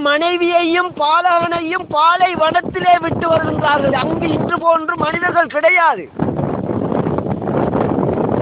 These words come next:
மனிதர்கள் கிடையாது. அந்த காபா கட்டிடம் கூட ஆரம்பத்திலே அழிந்திருந்தது, பிறகுதான் தன்னுடைய மகனை சேர்த்து கொண்டு கட்டினார்கள்.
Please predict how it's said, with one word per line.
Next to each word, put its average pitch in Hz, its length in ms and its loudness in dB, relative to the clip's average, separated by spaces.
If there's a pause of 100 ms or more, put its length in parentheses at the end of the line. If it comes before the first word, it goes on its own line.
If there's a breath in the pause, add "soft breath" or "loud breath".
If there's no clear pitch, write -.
(200)
மனிதர்கள் 370 640 2
கிடையாது. 339 520 2 (920)
அந்த 285 140 0 (180)
காபா 339 420 2 (180)
கட்டிடம் 349 500 0 (100)
கூட 359 140 0 (180)
ஆரம்பத்திலே 339 600 0 (140)
அழிந்திருந்தது, 320 840 0 (480)
பிறகுதான் 359 720 2
தன்னுடைய 339 360 0 (140)
மகனை 339 360 0 (120)
சேர்த்து 330 300 2 (140)
கொண்டு 311 280 2
கட்டினார்கள். 269 560 -2